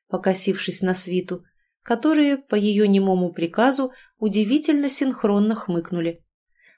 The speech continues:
"Да, предложила я. Это очень прибыльное дело, которое вскоре принесёт мне и мсье Паркеру приличный доход". "Банный комплекс?"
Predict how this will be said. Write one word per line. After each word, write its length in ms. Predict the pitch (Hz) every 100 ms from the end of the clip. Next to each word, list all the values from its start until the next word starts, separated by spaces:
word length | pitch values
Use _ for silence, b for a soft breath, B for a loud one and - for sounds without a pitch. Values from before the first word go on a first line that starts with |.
| -
"Да, 440 | 226 220 214 - _ _
предложила 560 | - 226 220 220 302 381
я. 360 | 220 196 220 - _ _ _ -
Это 240 | 208 214
очень 340 | 214 240 330
прибыльное 540 | 330 254 233 247 262 262
дело, 360 | 247 277 262 - _ _ -
которое 420 | 214 202 208 202
вскоре 360 | 208 - 214
принесёт 560 | 214 202 214 214 220 208
мне 380 | 208 214 202 202
и 120 | 196
мсье 320 | 196 - 208
Паркеру 540 | 202 233 302 - 190 185
приличный 580 | 196 196 262 - 220
доход". 440 | 180 170 185 214 - _ _ _ -
"Банный 640 | 269 247 269 320 311 269
комплекс?" 960 | 254 - 269 269 330 370 381 - - -